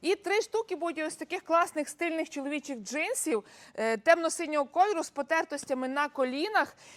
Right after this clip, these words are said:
І на одному коліні є ось такий, ось такий розріз стильний, так, і тут також така потертість. Так вони виглядають спереді, ось так виглядають ззаді.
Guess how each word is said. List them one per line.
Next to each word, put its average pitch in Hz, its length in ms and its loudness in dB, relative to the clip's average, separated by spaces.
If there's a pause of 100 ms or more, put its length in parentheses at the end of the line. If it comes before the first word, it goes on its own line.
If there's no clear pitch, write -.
(120)
І 294 160 0
на 294 140 6
одному 330 380 4
коліні 339 380 -4
є 302 180 0
ось 381 160 -2
такий, 320 440 -6 (380)
ось 294 160 -6
такий 302 300 -4
розріз 202 460 2
стильний, 175 480 -6
так, 320 320 0
і 269 40 -8
тут 302 200 -6
також 269 280 -6
така 254 200 -2
потертість. 202 560 -2 (320)
Так 294 200 4
вони 269 160 2
виглядають 254 420 4
спереді, 302 680 4 (240)
ось 240 120 -8
так 302 220 -2
виглядають 262 500 4
ззаді. 262 540 6